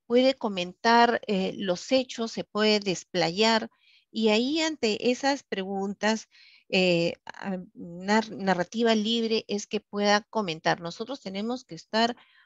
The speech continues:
muy atentos a esa narrativa libre, porque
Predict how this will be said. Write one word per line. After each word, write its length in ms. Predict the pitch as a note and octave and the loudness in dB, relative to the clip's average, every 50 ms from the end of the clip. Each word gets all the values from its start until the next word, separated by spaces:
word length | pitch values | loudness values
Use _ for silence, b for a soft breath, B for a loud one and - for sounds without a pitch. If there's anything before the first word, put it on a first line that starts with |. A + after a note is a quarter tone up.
| b _ _ | b _ _
muy 240 | G#3+ B3+ D#4 E4+ F4 | -2 0 0 0 0
atentos 540 | D4+ - - B3 B3 A#3 - G#3 G#3 - G3 | -2 0 -2 -2 -2 -2 -4 -8 -6 -2 0
a 80 | F3 | 0
esa 260 | F3+ F#3+ G3 - A3 | 0 0 -2 -4 -4
narrativa 560 | A3+ G3+ F3 E3+ D#3 - - G3+ G#3+ G#3+ A3 G#3+ | -2 -2 -2 -2 -4 -6 -4 -4 -2 0 0 0
libre, 500 | G#3 A3 A3+ G#3 E3+ D#3+ E3 E3+ - - _ _ _ _ _ _ _ _ | 2 2 0 0 0 -2 -4 -4 -6 -10 _ _ _ _ _ _ _ _
porque 520 | G3 G3 G3 - - G3 F3 - - | -2 -2 -2 -2 -2 -2 -2 -2 -2